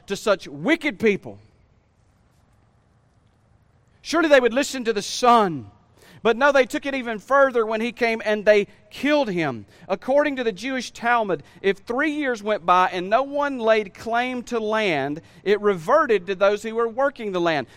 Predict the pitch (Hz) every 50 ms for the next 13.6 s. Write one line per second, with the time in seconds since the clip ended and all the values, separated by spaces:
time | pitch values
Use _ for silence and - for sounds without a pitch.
0 | - - - 226 220 226 254 285 311 330 311 302 294 277 262 262 254 240 - 262
1 | 247 226 202 202 185 - - - 269 285 285 294 285 247 - - 214 202 196 208
2 | 220 202 208 208 208 208 - - - 294 302 277 240 220 214 226 220 220 - -
3 | - - - 214 208 220 196 - 220 262 302 302 302 294 285 277 262 254 196 208
4 | 233 226 208 202 202 196 185 190 190 170 160 170 233 240 226 202 170 160 170 196
5 | 202 196 - - 196 - 190 208 208 202 180 202 233 285 294 - - 254 202 196
6 | 240 240 240 233 226 220 - - 233 208 190 180 - - - 262 254 220 202 202
7 | 202 202 - - - - 190 208 226 233 240 233 226 226 220 - - - 302 311
8 | 294 262 240 220 220 - - 254 233 226 214 185 - 247 262 262 254 - 220 220
9 | 214 214 - 220 - - 208 208 208 202 - 214 190 196 269 262 214 - - -
10 | - - 202 226 226 220 220 226 254 311 339 330 339 302 285 285 269 254 247 233
11 | 220 233 262 262 247 226 196 - - - - - 202 208 - - 226 214 - -
12 | _ - 214 - 214 226 - 220 208 202 180 - _ - 254 302 339 330 320 294
13 | 240 190 175 160 190 190 190 190 196 196 190